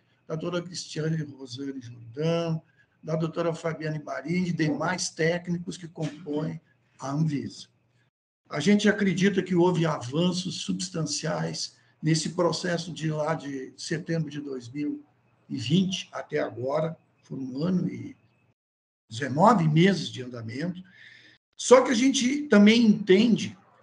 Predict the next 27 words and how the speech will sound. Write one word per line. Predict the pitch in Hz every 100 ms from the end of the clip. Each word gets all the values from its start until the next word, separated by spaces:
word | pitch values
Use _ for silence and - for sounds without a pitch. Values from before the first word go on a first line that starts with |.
| -
nós | 170 180
vamos | 233 240
fazer, | 220 190 196
realizar | 196 160 185 196
nossas | 185 185
manifestações | 170 180 180 170 175 - 175 170
por | 180
escritos | 147 - 175 208 202 - _ _ _ -
e | 170
enviá-las | 151 156 160 170
como | 165 160 147
manda | 151 151
o | -
protocolo. | - 127 - 143 170 214 - _ _ _ _ _
Entendemos | 185 208 220 196 190 254 247
também | - 185 185 220 208
a | 185
questão | 185 185 - - 202
da | 196
ampliação | 175 175 190 185 - - 233
do | 220
acesso, | 165 - 170 196 196 -
avaliando | - 160 160 175 190
os | 170 -
riscos | 196 202 -
sanitários | 190 180 185 180 175
presentes. | - 180 165 135 117 117 - -